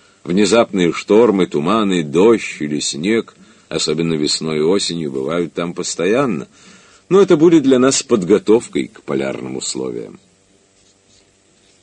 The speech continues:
Благодаря спокойному морю все в эту ночь выспались отлично и отдохнули после суеты и хлопот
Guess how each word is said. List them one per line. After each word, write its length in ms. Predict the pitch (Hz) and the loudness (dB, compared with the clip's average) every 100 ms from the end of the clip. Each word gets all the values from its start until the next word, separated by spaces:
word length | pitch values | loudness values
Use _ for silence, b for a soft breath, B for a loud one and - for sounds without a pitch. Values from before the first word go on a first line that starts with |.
| _ | _
Благодаря 580 | 60 73 85 92 87 98 | -6 0 2 4 4 4
спокойному 800 | - - 80 - 82 73 67 64 | 0 -4 -4 0 0 2 -4 -6
морю 380 | 64 92 110 101 _ _ _ _ b b | 0 2 2 0 _ _ _ _ b b
все 300 | - - 95 | -8 0 4
в 40 | 104 | 4
эту 160 | - | 2
ночь 280 | 73 69 - | -2 -6 -6
выспались 600 | 62 76 - - 65 - | -6 -4 -4 -6 -6 -4
отлично 680 | 71 - 76 101 - 98 95 _ _ - | -6 -4 -4 -4 -6 -10 -12 _ _ 2
и 60 | |
отдохнули 800 | 110 76 69 71 - 73 85 78 | 4 4 0 -2 -4 -2 0 0
после 380 | - 73 - 69 | -2 -4 -4 -4
суеты 680 | - 71 67 - 87 92 87 | -2 -2 -6 -6 -4 -2 -2
и 180 | - | -6
хлопот 560 | 69 - 64 - 76 78 | -12 -10 -10 -6 -6 -6